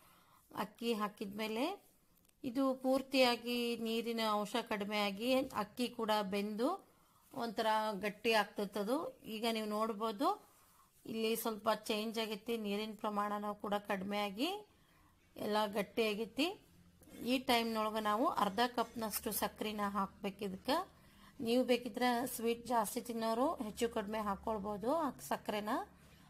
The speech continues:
ನಾನಿಲ್ಲಿ ಅರ್ಧ ಕಪ್ನಷ್ಟು ಹಾಕಿನಿ. ಇನ್ನು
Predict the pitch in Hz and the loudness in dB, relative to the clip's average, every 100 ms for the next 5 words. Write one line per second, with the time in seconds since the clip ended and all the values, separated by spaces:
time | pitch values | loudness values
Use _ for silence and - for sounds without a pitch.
0 | - 240 233 233 226 208 202 226 220 220 | -2 2 4 4 4 4 2 2 0 0
1 | 220 202 - 214 202 - 220 233 381 - | -6 -6 0 0 0 -4 0 0 0 -4
2 | - - - - - - - - - - | -20 -20 -20 -20 -20 -20 -20 -20 -20 -20
3 | - - - - - - - - - - | -20 -20 -20 -20 -20 -20 -20 -20 -20 -20
4 | _ - - 247 | _ -12 -4 2